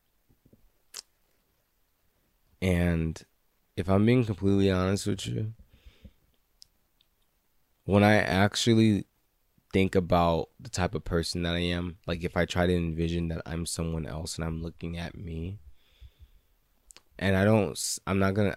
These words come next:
I don't mean t-, to this, for this to come as prideful. I respect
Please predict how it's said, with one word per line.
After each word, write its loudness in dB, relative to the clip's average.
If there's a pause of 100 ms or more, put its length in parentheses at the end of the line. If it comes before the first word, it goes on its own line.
I -2
don't 0
mean -2
t-, -14 (260)
to -10
this, -4
for -6
this -4
to -8
come -8 (140)
as -10
prideful. -4 (2250)
I 4
respect 0